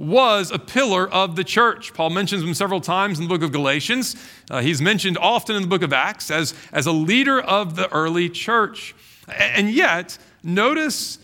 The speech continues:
the beautiful picture of humility, the humility that James will call us to in chapter four,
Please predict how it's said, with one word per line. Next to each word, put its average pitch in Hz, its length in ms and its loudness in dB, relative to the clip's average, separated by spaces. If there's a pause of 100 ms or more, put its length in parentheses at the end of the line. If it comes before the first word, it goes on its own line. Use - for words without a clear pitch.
(220)
the 175 100 -2
beautiful 220 460 -2
picture 190 460 -4
of 156 100 -4
humility, 151 800 -4
the 127 100 -10
humility 185 460 2
that 160 140 -2
James 170 360 0
will 165 120 -2
call 208 320 0
us - 140 -6
to 139 220 -2
in 135 100 -4
chapter 160 320 -2
four, 190 460 2